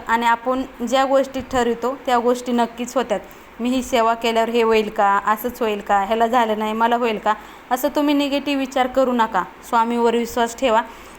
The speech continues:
स्वामी तुमच्या घराचं स्वप्न नक्कीच पूर्ण करतील. त्यामुळे तुम्ही एवढ्या सेवा नक्कीच करा. स्वामी महाराज तर तुमच्या इच्छा पूर्ण करायला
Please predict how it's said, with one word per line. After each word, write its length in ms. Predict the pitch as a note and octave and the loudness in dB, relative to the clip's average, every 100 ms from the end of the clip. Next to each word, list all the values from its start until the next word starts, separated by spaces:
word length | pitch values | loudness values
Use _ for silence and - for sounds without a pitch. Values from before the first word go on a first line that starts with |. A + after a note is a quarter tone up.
| - | -2
स्वामी 280 | D#4 D4 D4 | 2 4 2
तुमच्या 360 | D4+ C#4+ C#4 C#4 | 2 2 2 2
घराचं 380 | C4 A3 A3 | 2 2 0
स्वप्न 400 | A3+ A#3+ A3+ B3 F#4 A#3 | -2 -4 0 0 0 -2
नक्कीच 360 | G#3+ A3 A#3 | -6 -4 -8
पूर्ण 360 | - A#3 A3 A3 | -4 -2 0 0
करतील. 400 | A3 A3+ - F#3 - - - - | -2 -4 -6 -10 -12 -20 -10 0
त्यामुळे 360 | D4+ C#4 C4 | 2 4 0
तुम्ही 400 | C4+ C4+ C4 C4+ | 0 -2 -2 -2
एवढ्या 240 | A3 G#3+ A3 | -2 0 0
सेवा 320 | A3 A3 A3+ | 0 0 0
नक्कीच 460 | G#3 G#3+ - A#3+ - | 0 -6 -8 -10 -2
करा. 280 | A#3 G3+ A#3+ - - - | 2 2 -2 -10 -12 -2
स्वामी 300 | A3 A3 A3+ | -2 -2 -2
महाराज 320 | A#3 G#3+ G#3+ - | 2 2 0 -2
तर 80 | G#3+ | -6
तुमच्या 420 | A3+ G#3+ A3 A3+ | -4 -6 -2 -2
इच्छा 260 | A3 - | -4 -4
पूर्ण 340 | G#3+ G#3+ G#3 G#3 | -4 -4 -6 -4
करायला 460 | A3+ G#3 G3 G3 | -2 0 0 0